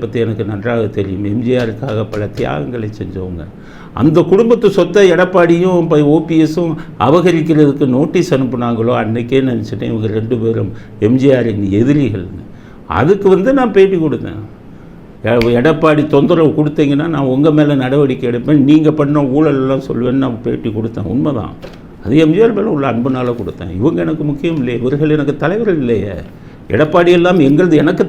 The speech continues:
தலைவர் இல்லை. அவரெல்லாம் தலைவரை ஏத்துக்க முடியாது. நாங்க ஒரு பதவியில இருந்தவங்க, படிச்சவங்க, ஒரு வெள்ளை மண்டி வச்சிருக்க, அவர் நடந்துக்கிறது, போன் இல்ல, மொபைல் போன் இல்ல, WhatsApp இல்ல, இவங்ககிட்ட போய் நான் ஏன் பயப்படணும்? அதற்காக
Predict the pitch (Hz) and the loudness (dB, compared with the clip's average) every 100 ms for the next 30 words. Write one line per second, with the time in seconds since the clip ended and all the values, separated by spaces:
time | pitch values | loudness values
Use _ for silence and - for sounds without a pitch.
0 | 190 196 190 151 101 85 - - - - | 2 2 2 -2 -6 -10 -14 -20 -20 -20
1 | - - 147 233 233 233 240 196 226 214 | -18 -2 2 4 4 2 2 2 4 4
2 | 185 208 - 220 202 185 147 123 151 196 | 6 4 4 0 2 2 2 2 0 2
3 | 196 180 175 180 180 202 202 185 175 170 | 2 2 0 0 2 2 2 2 2 2
4 | 165 190 - 180 190 185 165 175 180 160 | 2 0 0 0 2 2 2 2 4 4
5 | 170 202 185 160 156 160 170 165 151 135 | 4 2 2 2 0 0 -2 2 2 2
6 | 160 220 226 196 196 196 190 175 196 190 | 2 2 2 4 4 4 2 2 4 4
7 | 160 160 180 202 180 170 214 208 170 156 | 2 2 -2 -2 -2 2 2 2 0 2
8 | 143 170 175 - - 170 202 185 208 175 | 2 0 -4 -12 -2 2 2 2 0 2
9 | 165 180 165 175 190 190 202 196 185 175 | 4 4 4 4 2 2 2 2 2 0
10 | 175 180 165 180 175 113 104 104 - - | 0 0 -2 -2 -6 -6 -8 -10 -16 -20
11 | - 120 165 196 196 220 | -4 0 2 2 2 4